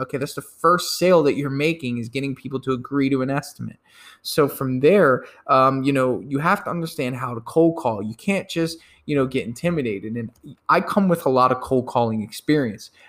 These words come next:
Um, those of you who know, I was in the car business, and if you don't have any deals on the board, you better get your butt on the phone.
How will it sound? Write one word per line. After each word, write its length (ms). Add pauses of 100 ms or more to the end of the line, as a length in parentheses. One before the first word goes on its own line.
(140)
Um, 300
those 180
of 140
you 60
who 140
know, 360 (240)
I 180
was 300
in 180
the 80
car 260
business, 520
and 340
if 240
you 140
don't 200
have 240
any 220
deals 460
on 160
the 80
board, 400 (320)
you 500
better 300
get 280
your 100
butt 280
on 160
the 80
phone. 360